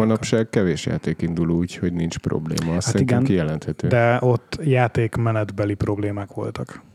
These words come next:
Speaker 2: Inkább. Itt inkább szerverügyi problémák vannak. Nyilván az első nap én nem a szerver miatt rage-eltem, hanem mert a tutoriállal volt bajom.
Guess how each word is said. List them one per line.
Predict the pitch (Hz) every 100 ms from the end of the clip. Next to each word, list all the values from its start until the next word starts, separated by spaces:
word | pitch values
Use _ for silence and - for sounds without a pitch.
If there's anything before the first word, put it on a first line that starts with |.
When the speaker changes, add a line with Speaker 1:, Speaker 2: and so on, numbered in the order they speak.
| - _
Speaker 2:
Inkább. | 123 110 - 110 - - - _ _ _ _ _ -
Itt | 131 113 135
inkább | 123 120 110 110 -
szerverügyi | - 117 107 104 104 101 120 110 101 101 - -
problémák | - 101 101 104 101
vannak. | 110 101 107 - - 170
Nyilván | 151 165 151
az | 143
első | 143 - 127
nap | 120
én | 127
nem | 127 123
a |
szerver | - 110 107 107 107
miatt | 110 101
rage-eltem, | 113 107 107 110 107 117
hanem | 107 107 107
mert | 107 110 110 - - - - - - - _ _ - 190 131
a | 123
tutoriállal | 120 135 123 107 104 101 104
volt | 101 104 101
bajom. | 101 104 131